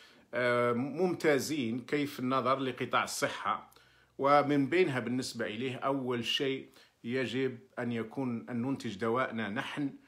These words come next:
وأن نقضي على قضية الاستيراد اللي مارسته العصابة باش تهرب الأموال وباش دمرت صناعة الدواء في البلاد.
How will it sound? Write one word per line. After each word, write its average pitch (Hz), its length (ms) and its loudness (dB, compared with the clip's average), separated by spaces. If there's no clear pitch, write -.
وأن 120 380 0
نقضي 123 520 0
على 117 680 0
قضية 127 240 -2
الاستيراد 120 720 -4
اللي 110 480 -6
مارسته 131 460 -2
العصابة 113 520 0
باش 110 160 -2
تهرب 120 300 -2
الأموال 123 560 0
وباش 139 380 -2
دمرت 143 560 0
صناعة 131 480 -2
الدواء 117 340 0
في - 100 -10
البلاد. 95 440 -8